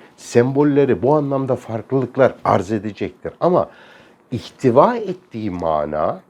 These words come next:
vurgulamak istediği o kişinin haliyle ilgili ne yaptığını ve ne yapacağını nasıl geçmişte farklı sembollerle bildiriyorsa, bugünkü semboller farklıysa, çünkü insanın bir de burada bir bilinç altında veyahut da,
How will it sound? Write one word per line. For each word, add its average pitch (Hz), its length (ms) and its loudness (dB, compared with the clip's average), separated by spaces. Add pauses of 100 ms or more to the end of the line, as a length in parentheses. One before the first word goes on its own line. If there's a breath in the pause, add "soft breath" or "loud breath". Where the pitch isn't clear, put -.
(840)
vurgulamak 165 680 4
istediği 117 640 -4
o 120 100 -2
kişinin 160 460 -2
haliyle 151 520 2
ilgili 113 580 0
ne 113 40 0
yaptığını 160 640 2
ve 110 140 2
ne 107 40 0 (140)
yapacağını 127 680 4 (380)
nasıl 180 280 0
geçmişte 127 500 0
farklı 117 340 -2
sembollerle 123 720 0
bildiriyorsa, 127 720 -2 (300 soft breath)
bugünkü 180 460 2
semboller 123 640 4
farklıysa, 110 640 -4
çünkü 147 240 -8
insanın 135 380 -2
bir 139 60 -6
de 139 140 2
burada 135 260 0
bir 117 140 -8
bilinç 143 300 -2
altında 135 460 0
veyahut 139 320 2
da, 143 120 4